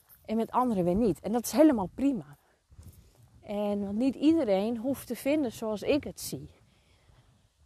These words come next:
Weet je, ik ben helemaal, dat human design, dat is voor mij dat ik denk, "Ja, wauw, dat is het." Die wet van aantrekkingskracht, ja, zo kijk ik er tegenaan. En dat is voor mij mijn waarheid. Maar dat hoeft niet jouw waarheid te zijn.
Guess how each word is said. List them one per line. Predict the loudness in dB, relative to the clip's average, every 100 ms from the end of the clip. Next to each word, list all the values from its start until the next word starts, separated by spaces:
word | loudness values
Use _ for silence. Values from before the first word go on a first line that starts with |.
| _ -8
Weet | -6 -4
je, |
ik | -4 2
ben | 2
helemaal, | 4 2 2 0 -4 -12 -4
dat | -2 0
human | 2 2
design, | 4 6 6 4
dat | -2
is | -2 -2
voor | -4 -4
mij | 0 2 0
dat | -2
ik | -6
denk, | -8
"Ja, | -10 -12 -12 -10
wauw, | -8 -6
dat | -4 -4
is | -2 -2 -2
het." | -12 -14 -20 _ _ -20 -20 -8
Die | 0
wet | 0 0
van | -4
aantrekkingskracht, | -2 -2 -4 -10 -10 -12 -8
ja, | -6 -6
zo | -2 -2
kijk | 0 -2 -2
ik | -10
er | -12
tegenaan. | -10 -10 -14 -14 -14 -14 _ -20 -20 -20 -20 -20 -20 -4
En | 2 4 4 0 -6 -14
dat | 0 0 0
is | -2 -4
voor | -4
mij | 0 2 2
mijn | 0 0 -2
waarheid. | -4 -6 -12 -14 -14 -14 -18 -20 -20 -20 -20 -20 -6
Maar | -2
dat | 2
hoeft | 0 2
niet | -2
jouw | 2 0
waarheid | 2 0 -2 -10 -12
te | -10
zijn. | -12 -12 -20